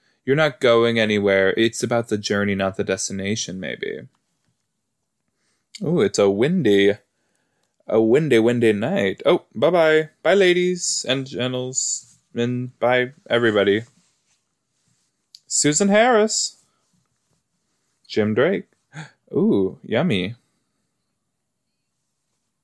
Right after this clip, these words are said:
What'd she make? Look at these lovely dresses, too. They look so comfortable.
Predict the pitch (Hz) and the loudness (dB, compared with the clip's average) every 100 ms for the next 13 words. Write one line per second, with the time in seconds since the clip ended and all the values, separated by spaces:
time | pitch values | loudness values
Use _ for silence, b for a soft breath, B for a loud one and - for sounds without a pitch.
0 | _ _ _ _ _ _ _ _ _ 117 | _ _ _ _ _ _ _ _ _ -6
1 | - 117 127 117 - - _ _ _ _ | -2 -2 0 -2 -6 -18 _ _ _ _
2 | _ _ _ _ _ _ _ _ _ _ | _ _ _ _ _ _ _ _ _ _
3 | _ _ _ _ _ _ _ _ _ _ | _ _ _ _ _ _ _ _ _ _
4 | _ _ 123 131 147 135 131 117 107 104 | _ _ -6 -2 -2 -2 -4 -2 -2 0
5 | 107 110 117 120 120 - - - 101 95 | 2 0 -2 -2 -2 -4 -6 -2 2 2
6 | 92 - - - - - 95 - - - | 0 -8 -10 -12 -14 -6 -2 -2 -6 -14
7 | _ _ _ _ _ _ 117 120 113 - | _ _ _ _ _ _ 2 2 0 -2
8 | - 107 110 123 - 110 104 101 - - | 0 0 0 -2 -4 -6 -4 -4 -6 -4
9 | - - | -6 -8